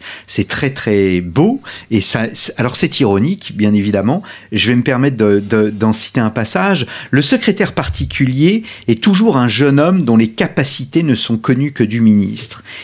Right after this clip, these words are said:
Il connaît tous les secrets, il connaît, il raccroche les tièdes, il porte, rapporte et enterre les propositions, dit les non et les oui que le ministre n'ose pas prononcer. C'est lui qui reçoit les premiers feux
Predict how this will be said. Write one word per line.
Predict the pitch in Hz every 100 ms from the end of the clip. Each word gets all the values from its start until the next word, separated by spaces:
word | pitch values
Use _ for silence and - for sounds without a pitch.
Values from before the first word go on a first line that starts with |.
| -
Il | 131
connaît | - 175 165
tous | - 220
les | 156
secrets, | - 123 - - 90 113 - _ - _
il | 120 113
connaît, | - 147 147 147 151
il | 131
raccroche | 107 185 - 165 -
les | 117
tièdes, | - - 104 107 151 - -
il | 135 135 139
porte, | 151 131 135 - -
rapporte | 107 147 147 - 151 170 - 123
et | 123 -
enterre | 143 139 156 131
les | 101
propositions, | - 110 117 101 98 - 131 151 - - - 110
dit | 110 165 202
les | 143 113
non | 123 156 202 - -
et | 117
les | 117 120
oui | 123 165 220 220
que | -
le | 113 113
ministre | 117 156 156 135 143 - - 101
n'ose | 101 110 -
pas | 120 117
prononcer. | - 117 110 104 92 - 107 - - - -
C'est | - 131
lui | 123 160 170
qui | -
reçoit | 107 - 151 139 - 127
les | 95
premiers | - 175 143 117
feux | 107 - 127